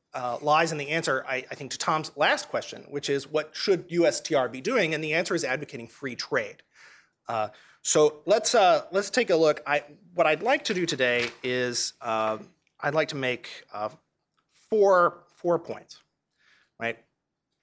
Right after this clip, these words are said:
The first one is how F T As work to liberalize trade. I think it's important for us to understand that, uh, that free trade being a worthy goal is, um,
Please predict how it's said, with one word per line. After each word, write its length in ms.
The 60
first 200
one 160
is 320
how 640
F 160
T 180
As 280
work 260
to 80
liberalize 400
trade. 380
I 40
think 160
it's 80
important 400
for 80
us 120
to 100
understand 580
that, 360
uh, 280
that 220
free 220
trade 480
being 220
a 40
worthy 300
goal 560
is, 580
um, 300